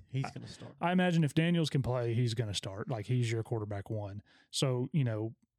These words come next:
Speaker 2: I think this could potentially be a pretty good game, especially for, you know, Friday night game, kind of a little appetizer to what's gonna be an electric week two.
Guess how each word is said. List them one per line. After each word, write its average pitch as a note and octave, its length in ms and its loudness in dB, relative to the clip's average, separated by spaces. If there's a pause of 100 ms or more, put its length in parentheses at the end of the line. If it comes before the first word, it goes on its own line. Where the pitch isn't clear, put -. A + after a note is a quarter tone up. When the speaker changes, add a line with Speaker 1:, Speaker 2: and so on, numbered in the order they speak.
(380)
Speaker 2:
I - 60 -4
think G#3 180 2
this D#3+ 120 2
could C3+ 160 -2
potentially C3+ 380 2
be C#3 120 2
a C3 60 0
pretty C#3 180 2
good C#3 140 0
game, A#2+ 280 2
especially C#3 340 0
for, C3+ 160 0
you B2 80 2
know, A#2 120 2
Friday A#2+ 360 -2
night A#2+ 240 0
game, C#3 420 2 (200)
kind B2 160 -2
of A#2 80 -4
a A#2+ 40 0
little B2+ 260 0
appetizer C3+ 760 0
to C3+ 160 2
what's A#2+ 260 -2
gonna B2+ 200 2
be A#2+ 160 2
an A#2 100 0
electric A#2 680 -2
week B2 240 0
two. C3 400 2